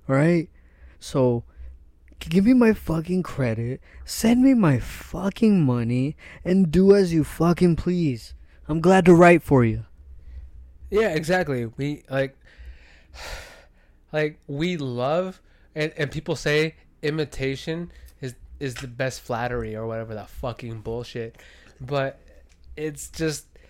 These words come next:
Speaker 2: it's, <sighs> like, at least if you don't, if you don't wanna mention it on the pod and bring it up and be like, "Yo, we, we, uh, um, we appreciate for the inspiration through these guys," or Bli-, uh, Blip and Blap or whatever.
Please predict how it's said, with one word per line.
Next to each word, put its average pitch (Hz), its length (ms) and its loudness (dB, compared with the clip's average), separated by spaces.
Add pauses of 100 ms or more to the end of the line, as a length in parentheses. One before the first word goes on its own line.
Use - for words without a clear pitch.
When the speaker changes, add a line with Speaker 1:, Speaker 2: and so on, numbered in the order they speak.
(320)
Speaker 2:
it's, 160 380 -6 (420)
<sighs> - 920 -20
like, 156 120 -4
at 180 180 -4
least 247 360 -6 (120)
if 151 180 -4
you 196 60 -2
don't, 208 160 2
if 151 120 -8
you 170 80 0
don't 190 80 0
wanna 202 160 -2
mention 120 500 -4
it 170 140 -4
on 131 140 -6
the 110 100 -4
pod 110 460 -8
and 117 260 -10
bring 123 220 -10
it 117 80 -6
up 120 200 -8
and 120 80 -12
be 127 80 -8
like, 120 220 -10
"Yo, 143 120 -6
we, 131 160 -8
we, 135 220 -8
uh, 127 160 -4 (600)
um, 113 420 -12 (380)
we 135 200 -4
appreciate 131 640 -6
for - 80 -10
the 123 160 -8
inspiration 120 640 -6
through 113 160 -12
these 117 240 -10
guys," 113 420 -8
or 107 100 -10
Bli-, 120 340 -10
uh, 110 180 -12
Blip 113 320 -8
and 107 160 -10
Blap 110 400 -12
or 110 60 -10
whatever. 110 400 -12